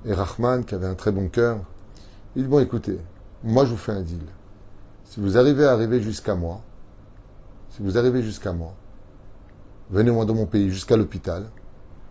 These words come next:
je vous hospitalise gratuitement et je vous opérerai les yeux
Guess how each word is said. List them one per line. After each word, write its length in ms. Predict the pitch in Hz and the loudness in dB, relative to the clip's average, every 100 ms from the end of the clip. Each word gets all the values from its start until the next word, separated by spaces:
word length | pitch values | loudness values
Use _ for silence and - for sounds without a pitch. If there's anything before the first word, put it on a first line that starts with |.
| - - | -18 -4
je 100 | 98 | 2
vous 180 | 113 127 | 4 4
hospitalise 600 | 139 - 123 120 113 87 | 2 -2 0 0 2 0
gratuitement 640 | 117 - 127 - 110 113 - | 0 0 -2 -4 -2 -2 -2
et 80 | 107 | 0
je 100 | 104 | 0
vous 220 | 101 98 | 0 2
opérerai 460 | 135 - 120 95 107 | 0 2 0 2 0
les 240 | 95 80 | -2 0
yeux 220 | 110 131 | 2 2